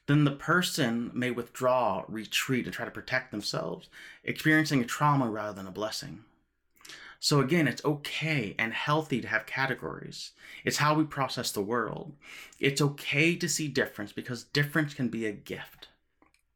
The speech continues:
As one of my favorite professors, Doctor Fontaine, would always tell me, that the greatest gift of the other is understanding yourself,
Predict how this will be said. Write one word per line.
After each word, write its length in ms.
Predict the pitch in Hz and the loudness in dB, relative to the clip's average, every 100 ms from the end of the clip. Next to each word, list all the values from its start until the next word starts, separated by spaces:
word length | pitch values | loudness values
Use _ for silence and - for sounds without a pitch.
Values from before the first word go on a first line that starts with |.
| _ _ - - - - - | _ _ -20 -16 -16 -14 -2
As 280 | 117 120 120 | 2 4 4
one 120 | 123 | 2
of 60 | 120 | 2
my 80 | |
favorite 580 | 117 127 117 117 107 - | 2 2 2 2 0 -2
professors, 520 | 120 - 107 - 113 | -12 0 0 2 -2
Doctor 280 | 98 113 - | 0 -2 -2
Fontaine, 520 | - 113 101 123 123 | -4 -4 -4 -4 -2
would 100 | 110 | 0
always 200 | 104 104 | 0 -2
tell 260 | - 123 117 | -4 -2 0
me, 280 | 117 135 143 - _ _ - - - - | -2 -6 -10 -14 _ _ -20 -18 -10 -4
that 100 | 143 | 0
the 80 | 123 | 0
greatest 600 | 131 151 160 - - - | 2 2 2 0 -6 -2
gift 440 | 120 104 - - | 2 0 -2 -4
of 160 | 104 95 | -4 0
the 140 | - | 0
other 320 | 113 101 101 | 0 0 0
is 240 | - 107 - | 0 -4 -2
understanding 680 | 113 120 120 - 107 104 101 | -2 0 -2 0 0 0 -2
yourself, 640 | 98 - 107 110 123 - | -6 -2 0 0 -4 -20